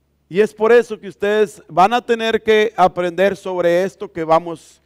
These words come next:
vamos a ver, pero sobre lo que, antes de que ustedes lo vean, tienen que leer el libro y aquí, en lo que sigue, cableado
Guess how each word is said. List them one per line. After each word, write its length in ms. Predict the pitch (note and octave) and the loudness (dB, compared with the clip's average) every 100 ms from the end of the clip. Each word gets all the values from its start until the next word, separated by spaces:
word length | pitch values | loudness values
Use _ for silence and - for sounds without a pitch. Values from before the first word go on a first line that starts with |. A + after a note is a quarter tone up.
| _ _ _ | _ _ _
vamos 380 | _ D#3 F3 E3 | _ -4 -4 -6
a 60 | F3 | -4
ver, 380 | F#3+ A3 E3 _ | 0 0 -2 _
pero 420 | A3+ A3+ G3 F3 _ _ _ _ _ _ | 2 2 0 -6 _ _ _ _ _ _
sobre 420 | _ - F3 E3+ | _ -4 2 4
lo 180 | E3+ D#3+ | 2 0
que, 500 | F3 E3+ D#3+ D3 - _ _ _ _ _ _ - | 2 4 4 2 -8 _ _ _ _ _ _ 0
antes 520 | A3 D4+ - F#3+ D3 | 0 0 2 0 0
de 100 | E3+ | -8
que 80 | F3 | -10
ustedes 260 | - G#3+ | -6 -4
lo 120 | G#3 | -2
vean, 440 | G3 G3 F#3+ F#3 E3 _ | 0 2 2 0 -12 _
tienen 360 | F#3+ G#3 G#3 | -2 0 -4
que 400 | - F#3 F#3 E3 _ _ _ _ _ _ _ _ | -2 0 0 -4 _ _ _ _ _ _ _ _
leer 320 | D3+ D#3+ F#3 | 2 4 6
el 100 | G#3 | 4
libro 420 | G#3 A3 G3 F#3+ - | 4 0 0 -2 -6
y 160 | E3 E3 | 0 2
aquí, 640 | D3+ - G#3+ A3+ G#3 - _ _ _ _ _ _ _ _ _ _ | 2 -2 -4 -2 -6 -12 _ _ _ _ _ _ _ _ _ _
en 140 | - G3+ | -2 0
lo 100 | G3 | 2
que 140 | G#3 | 0
sigue, 580 | - C4+ B3+ F3 B2 - _ _ _ _ _ _ _ _ _ _ _ _ _ _ _ _ _ _ _ _ _ _ | 0 0 2 2 0 -2 _ _ _ _ _ _ _ _ _ _ _ _ _ _ _ _ _ _ _ _ _ _
cableado 840 | D#3+ D#3+ G3 B3 C4+ C#4 D4+ D4 | -4 2 6 8 8 6 4 0